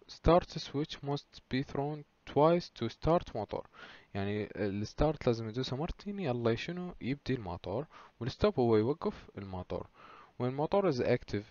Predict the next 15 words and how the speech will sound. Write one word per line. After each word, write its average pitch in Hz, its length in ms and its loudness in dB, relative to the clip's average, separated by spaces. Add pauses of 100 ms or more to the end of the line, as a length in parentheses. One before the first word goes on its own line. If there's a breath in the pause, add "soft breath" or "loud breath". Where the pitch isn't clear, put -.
(140)
آه، 101 420 2
light 147 300 2
should 123 200 -2
be 139 400 -4
turned 123 360 0
on. 90 120 -6 (600 soft breath)
يعني 95 200 -6
من 117 180 -10
يصير 165 280 0
موتور 135 360 0
مشتغل، 107 680 -6
اللايت 120 460 0
يشتغل. 98 420 -4 (520 loud breath)
اوكي، 117 460 0
الستوب 110 460 0